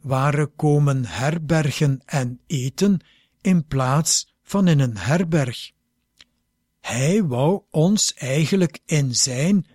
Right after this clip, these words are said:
huis ontvangen. Maar wie zijn Chinese wereld wat kent,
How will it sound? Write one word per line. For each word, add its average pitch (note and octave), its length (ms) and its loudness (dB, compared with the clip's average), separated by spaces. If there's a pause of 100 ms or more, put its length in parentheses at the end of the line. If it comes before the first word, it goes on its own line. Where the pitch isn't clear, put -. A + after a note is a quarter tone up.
huis C#3+ 480 0
ontvangen. B2 760 -4 (1700)
Maar C3+ 320 -2
wie B3+ 180 4
zijn D#3 260 2
Chinese D#3+ 600 2
wereld F#3 500 2
wat B2 280 -6
kent, A3 400 2